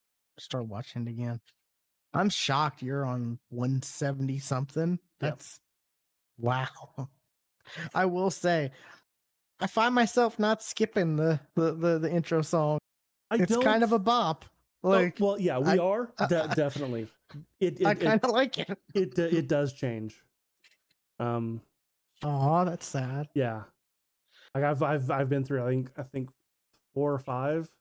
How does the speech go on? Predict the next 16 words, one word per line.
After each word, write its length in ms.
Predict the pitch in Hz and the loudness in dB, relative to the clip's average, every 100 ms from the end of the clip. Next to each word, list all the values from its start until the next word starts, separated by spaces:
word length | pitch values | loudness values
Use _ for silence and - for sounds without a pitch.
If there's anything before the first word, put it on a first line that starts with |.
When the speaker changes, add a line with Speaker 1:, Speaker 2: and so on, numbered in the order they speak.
| _ _ _ _ _ _ - - | _ _ _ _ _ _ -16 -6
Speaker 1:
Oh, 140 | 127 | -4
wow. 380 | 147 120 123 120 | -4 -4 -6 -6
Speaker 2:
now. 120 | - 139 | -2 -2
Speaker 1:
Yeah. 240 | 123 123 - - | 0 -2 -6 -4
I 40 | |
mean, 140 | 214 240 | 0 2
it 60 | |
makes 240 | 233 226 - | 2 0 -2
sense, 500 | - 180 165 156 - - | 0 2 2 0 -4 -2
but, 200 | 156 160 | 0 2
like, 220 | 151 151 - - | 0 -2 -12 -10
that 160 | - 202 | -6 -4
first 320 | - 208 - | 0 0 0
one's 180 | 147 127 | -4 -2
so 320 | - 156 156 | -4 -6 -8
good. 500 | 147 156 151 135 131 | -6 -4 -2 -2 -4